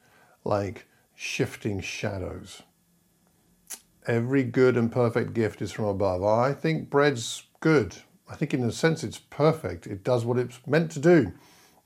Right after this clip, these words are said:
And it's from above. It's all from above. God doesn't owe you and I anything, but he is generous. And our security, our, our confidence is not in what we can do for ourselves. It's in the fact that God gives us what we need.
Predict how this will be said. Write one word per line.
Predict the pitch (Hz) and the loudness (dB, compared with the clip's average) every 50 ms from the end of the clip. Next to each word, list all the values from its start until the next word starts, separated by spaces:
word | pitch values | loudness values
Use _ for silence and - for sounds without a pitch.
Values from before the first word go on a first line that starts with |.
| _ - | _ -6
And | - 131 | -2 -2
it's | 139 135 | -2 -2
from | - - 170 156 | -2 -2 0 0
above. | 156 151 175 180 165 104 95 - - _ _ _ _ _ _ | 2 4 4 4 4 2 0 -4 -12 _ _ _ _ _ _
It's | 135 123 - - | -4 -4 -4 0
all | - 147 156 170 170 165 | 2 4 6 6 6 4
from | 165 - 123 | 4 0 -4
above. | 98 90 82 92 87 78 78 - _ - - - - _ _ _ _ | -4 -2 -4 -4 -6 -6 -6 -10 _ -20 -20 -20 -20 _ _ _ _
God | - 185 202 202 170 | 4 6 6 6 4
doesn't | 160 156 120 120 127 120 - | 2 0 0 0 -4 -2 0
owe | 123 120 117 | 2 2 2
you | 110 110 113 113 113 110 | 2 0 0 0 0 0
and | 98 | 0
I | 98 95 92 87 87 82 - _ _ _ - | -2 -2 -2 -4 -6 -8 -10 _ _ _ -4
anything, | 117 110 110 95 85 - - 90 87 - 117 - _ _ _ _ _ _ _ _ | -4 -2 -2 -4 -6 -8 -10 -10 -10 -10 -14 -16 _ _ _ _ _ _ _ _
but | 123 123 | -2 -2
he | 131 135 | 2 2
is | 139 135 123 | 0 0 0
generous. | 120 - - - 131 127 123 113 92 82 - - - - - - _ _ _ _ _ _ _ - - - - _ _ | -6 -8 -8 -4 -4 -2 -2 -2 -4 -6 -10 -14 -20 -20 -20 -20 _ _ _ _ _ _ _ -20 -20 -20 -20 _ _
And | - 120 | -2 2
our | 139 160 151 | 2 2 2
security, | - - 123 - - - 180 190 190 170 135 - - 98 - - - _ _ _ _ _ _ _ _ _ _ _ _ _ _ _ _ | 0 -2 -6 -4 6 8 8 10 10 8 6 4 -2 -6 -8 -8 -14 _ _ _ _ _ _ _ _ _ _ _ _ _ _ _ _
our, | - 127 131 131 131 127 123 123 120 120 120 117 113 110 - - - _ _ - - | 2 4 4 6 6 6 6 4 4 4 2 2 0 -2 -4 -8 -14 _ _ -6 -4
our | 123 120 123 120 117 113 110 110 110 - - | -2 0 2 2 0 0 0 -2 -4 -8 -12
confidence | - - 190 202 208 202 - - 113 107 98 - - - | 0 2 4 4 4 2 -2 -8 -8 -8 -12 -12 -14 -12
is | - 123 113 113 | -8 -8 -6 -2
not | 139 139 160 170 156 160 | 2 4 4 4 2 0
in | - 113 110 107 | -4 -4 -2 0
what | 104 104 - 98 | 0 -2 -2 -2
we | 101 117 123 120 | -2 -2 -2 -2
can | 117 - 110 | -2 -4 -6
do | 92 101 95 | -6 -6 -6
for | 85 - - - | -8 -8 -10 -12
ourselves. | 85 - - - 101 101 98 - - - - - - _ | -12 -12 -10 -8 -6 -6 -6 -8 -12 -16 -18 -20 -12 _
It's | - 123 120 - | -4 -4 -2 -2
in | 139 123 | -2 -2
the | 117 110 | -2 -2
fact | - - 127 117 113 | -2 -2 -4 -2 -4
that | 117 110 104 98 | -6 -8 -4 -2
God | 123 117 117 107 101 | 0 0 0 0 -2
gives | 104 107 95 92 98 | -6 -6 -6 -6 -10
us | 90 - - | -12 -12 -12
what | - - | -12 -10
we | 95 92 87 | -8 -8 -8
need. | 87 87 82 80 78 - - | -8 -10 -10 -12 -14 -16 -18